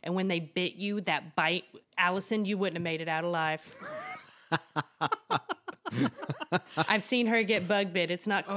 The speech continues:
Speaker 1: cool.
Speaker 2: yeah.
Speaker 1: This, and this was not cool for me, and I'm usually okay with it. They were, like, welts, man. Like, oh, it was terrible. It was like living in a swamp.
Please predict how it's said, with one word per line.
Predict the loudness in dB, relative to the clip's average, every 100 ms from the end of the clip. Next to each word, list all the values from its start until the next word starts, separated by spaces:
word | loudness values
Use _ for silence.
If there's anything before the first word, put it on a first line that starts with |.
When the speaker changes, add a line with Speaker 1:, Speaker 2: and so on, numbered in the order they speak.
| 2
Speaker 1:
cool. |
Speaker 2:
yeah. | 2 2
Speaker 1:
This, | 0 0
and | 0 2
this | 4 2 0
was | -2
not | 2 0 0
cool | -2 -2
for | -4 -4
me, | -2 -2 0
and | 0
I'm | 0 0
usually | -2 -2 -2 -2
okay | -2 -2 0
with | -2
it. | -6
They | -2 0
were, | 0 -2
like, | -6 -10 -8
welts, | -6 0 0 2 -2 -6 -6
man. | -2 -2 -2
Like, | -4 -6 -12 -10
oh, | -6 -4 -4 -6 -10 _ _
it | -18
was | -10
terrible. | -6 -2 -2 2 0
It |
was | 2
like | 0 0 -2
living | 0 0 2
in | 2
a | 0
swamp. | 0 -2 -4